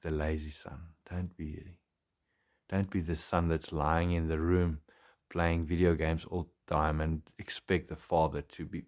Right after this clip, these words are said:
proud of his son. No. Go out and do the things that your Father wants you to do.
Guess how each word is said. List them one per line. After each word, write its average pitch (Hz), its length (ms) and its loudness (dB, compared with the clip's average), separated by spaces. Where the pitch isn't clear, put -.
proud 85 320 0
of 78 140 -10
his - 140 -20
son. - 260 -16
No. 78 200 -6
Go 92 260 4
out 82 380 0
and 82 160 -6
do 98 160 0
the 90 140 0
things 92 300 -2
that 82 140 -6
your 90 80 -8
Father 90 380 2
wants 85 300 0
you 87 60 -10
to - 140 -14
do. 82 280 -4